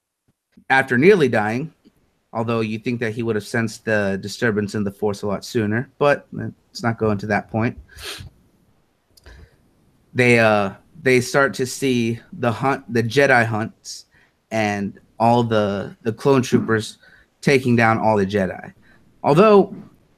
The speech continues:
it is kinda sad how easily some of the Jedi go down, but you do see a lot of them putting up major fights.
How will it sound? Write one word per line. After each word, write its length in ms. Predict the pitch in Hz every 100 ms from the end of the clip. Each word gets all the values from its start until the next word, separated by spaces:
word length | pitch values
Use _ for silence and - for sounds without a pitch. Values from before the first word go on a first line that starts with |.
| _
it 160 | 143 143
is 140 | 165
kinda 280 | 160 165 151
sad 280 | 127 147 135
how 240 | 127 120 117
easily 420 | 127 131 135 143
some 240 | 143 147
of 60 | 143
the 60 |
Jedi 320 | 139 143 139 139
go 120 | 143
down, 280 | 143 143 139
but 180 | 117
you 140 | 104 117
do 220 | 113 123
see 180 | - 120
a 80 | 113
lot 220 | 110 110
of 80 | 110
them 180 | 107
putting 320 | 101 117 107 104
up 120 | 95
major 320 | 110 104 95
fights. 640 | 95 110 101 95 - -